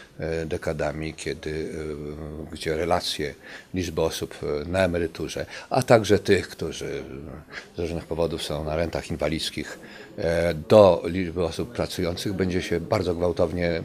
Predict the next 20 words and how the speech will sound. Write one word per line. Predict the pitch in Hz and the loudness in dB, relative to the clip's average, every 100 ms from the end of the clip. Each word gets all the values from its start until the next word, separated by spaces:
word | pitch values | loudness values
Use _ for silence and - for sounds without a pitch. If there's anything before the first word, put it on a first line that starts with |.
| 82 | -6
będzie | 82 80 | -6 -6
gwa-, | 78 85 | -4 -4
bardzo | 78 87 82 | 0 0 0
gwałtownie | 82 78 82 80 90 | 0 0 -2 0 2
rosła. | 82 - - - - - - - - - - | 2 0 -6 -10 -20 -20 -18 -16 -16 -16 -8
I | 87 | -6
to | 87 98 | 4 4
stanowi | 92 101 92 87 | 4 2 2 2
zagrożenie | 90 95 90 92 92 90 90 87 - - - - | 2 2 2 4 4 4 4 2 -2 -16 -10 -2
dla | 85 | -2
wszystkich | - 107 - 92 | 2 0 0 -4
praktycznie | - 80 71 87 - 87 85 | -2 -2 -2 -4 -4 -2 0
elementów, | 87 90 87 - - - 82 80 | 0 0 -2 -4 -6 -6 -4 -2
e, | |
zabezpieczenia | 85 85 87 90 80 87 87 80 | -2 -2 -2 -4 -2 0 0 0
społecznego | - - 82 78 101 90 | -2 0 0 2 0 0
związanego, | 85 90 85 87 82 78 82 - | 0 -2 -2 0 0 -2 -4 -4
związanych | 85 90 85 87 82 78 | -4 -2 0 0 -2 -2
z | |
wiekiem, | 87 104 101 95 | 2 4 4 2